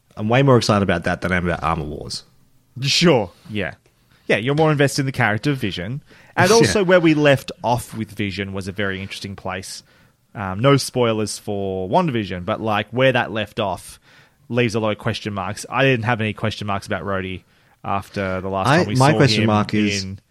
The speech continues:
Speaker 2: Falcon and Winter Soldier, yes.
Speaker 1: This two-hour film with Rhodey in it will more than double his screen time in every M C U film he's been in
Speaker 2: Yeah,
Speaker 1: so
Speaker 2: that's
Speaker 1: far.
Speaker 2: what they're doing, mate.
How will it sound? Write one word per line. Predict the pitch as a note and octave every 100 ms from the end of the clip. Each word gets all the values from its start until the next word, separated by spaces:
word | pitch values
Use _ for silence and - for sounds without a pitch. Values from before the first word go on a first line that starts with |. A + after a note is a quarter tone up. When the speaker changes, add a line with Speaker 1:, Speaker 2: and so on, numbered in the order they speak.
| _ _
Speaker 2:
Falcon | A2 G#2+
and | G#2
Winter | -
Soldier, | G#2+ G2
yes. | G#2 F#2 - - _ _ _ _ _
Speaker 1:
This | - D3+ -
two-hour | - D#3+ D3+ C#3+
film | A2+ - A2 G#2+
with | G2+ G2
Rhodey | F#2 G2 G#2+
in | A2+
it | F#3+ - - -
will | G2+ G#2+
more | G#2 G#2+ B2
than | A#2+ G#2+
double | G#2 G2+ G#2+
his | G2+ G2
screen | - G2 F#2+
time | F#2+ F#2 F2
in | F2 E2
every | F2 F2+
M | E2+ F2+
C | F2+
U | F2+ E2+
film | - F2
he's | F2
been | - F2
in |
Speaker 2:
Yeah, | F2
Speaker 1:
so | D#3
Speaker 2:
that's | -
Speaker 1:
far. | -
Speaker 2:
what | E3
they're | C3+
doing, | D3 E3+ C#3
mate. | F#2+